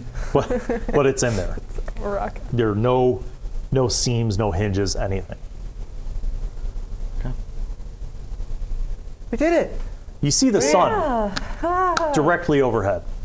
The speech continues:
Speaker 4: Florian.
Speaker 1: It seems like the weather is not all that different from Caminos. Like, it's,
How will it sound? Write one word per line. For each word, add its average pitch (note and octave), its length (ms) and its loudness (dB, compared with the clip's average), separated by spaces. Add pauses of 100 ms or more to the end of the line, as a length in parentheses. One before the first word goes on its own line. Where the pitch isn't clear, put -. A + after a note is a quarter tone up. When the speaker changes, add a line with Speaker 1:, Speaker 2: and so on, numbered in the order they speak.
(960)
Speaker 4:
Florian. E3 520 2
Speaker 1:
It G#3+ 120 4
seems F#3 400 4
like C#3+ 200 4
the C3 100 4
weather D3 440 4
is G2+ 400 0 (540)
not A#3 280 4
all C4 200 6
that F3+ 360 4
different F3+ 420 2
from A#2 240 0
Caminos. C3 540 0
Like, A#2+ 160 2
it's, - 240 -2